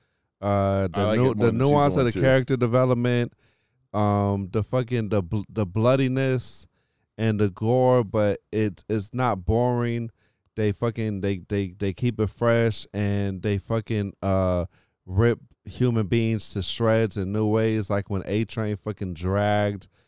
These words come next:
Speaker 1: uh, Blue Hawk. Um, just the fucking, the edginess and the fucking social commentary, uh, you know, saying shit without saying it. Um, you know, very fucking well done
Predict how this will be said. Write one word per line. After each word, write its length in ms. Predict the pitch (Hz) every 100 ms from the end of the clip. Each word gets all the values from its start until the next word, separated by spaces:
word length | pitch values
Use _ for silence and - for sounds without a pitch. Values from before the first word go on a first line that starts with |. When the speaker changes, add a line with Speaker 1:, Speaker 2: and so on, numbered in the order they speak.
| _ _ _
Speaker 1:
uh, 320 | 98 90 90
Blue 340 | 78 98 117 120
Hawk. 460 | 120 117 110 - _ _ _ _ _ _ _
Um, 600 | 104 98 101 98 95 90 87 _ _ _ _ _ _
just 320 | - 127 123
the 100 | 131
fucking, 540 | 113 131 120 127 117 98
the 140 | 113 -
edginess 840 | 120 131 131 135 135 135 - - - -
and 640 | 113 113 110 107 107 104
the 140 | 95 104
fucking 400 | - 120 123 104
social 400 | - 120 113 113
commentary, 1040 | 120 113 117 110 131 123 120 123 120 107 -
uh, 640 | 101 101 101 98 95 92 87 - -
you 120 | 107
know, 200 | 107 95
saying 320 | - 117 117
shit 200 | 110 120
without 320 | 117 113 101
saying 420 | 101 117 113 113 113
it. 240 | 113 - _ _ _ _ _ _ -
Um, 560 | 98 98 95 92 95 _
you 140 | 107
know, 240 | 120 104
very 480 | 92 87 120 131 127
fucking 400 | 110 120 113 98
well 220 | 98 104
done 460 | 95 95 90 87 87